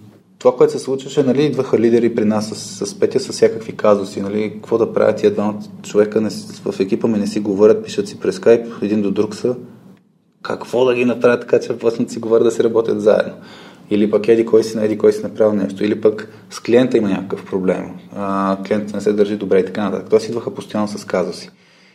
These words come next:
И на нас идеята ни беше, че това да разрешаваме един по един всеки казус, нали, си има лимит, нали, че ние ням-, не може да отреагираме на всеки един човек и също така това е,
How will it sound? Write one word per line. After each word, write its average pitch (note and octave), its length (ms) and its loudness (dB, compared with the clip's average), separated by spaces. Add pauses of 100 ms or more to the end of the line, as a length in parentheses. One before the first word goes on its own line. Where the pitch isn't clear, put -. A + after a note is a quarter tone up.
И G2+ 80 0
на G2 80 -2
нас A2 180 0
идеята B2+ 320 4
ни A2 80 -2
беше, F#2+ 300 -4
че - 220 -2
това A2+ 600 2 (340)
да G#2 320 4
разрешаваме G#2 720 4
един A2 300 0
по G#2 100 4
един G#2 180 2
всеки G2+ 360 0
казус, - 720 -4 (100)
нали, B2+ 200 -2
си C3+ 160 -10
има C#3 120 0
лимит, A#2+ 600 -2
нали, G#2+ 200 -2
че A2 120 -6
ние A2+ 100 -2
ням-, A2+ 220 -4
не A2 80 -4
може A2 160 2
да B2 60 4
отреагираме G#2+ 380 2
на F#2 120 -2
всеки G2 260 0
един F#2+ 140 0
човек - 260 -4
и C3+ 40 -4
също C3+ 220 -2
така - 160 0
това B2+ 280 4
е, B2 60 2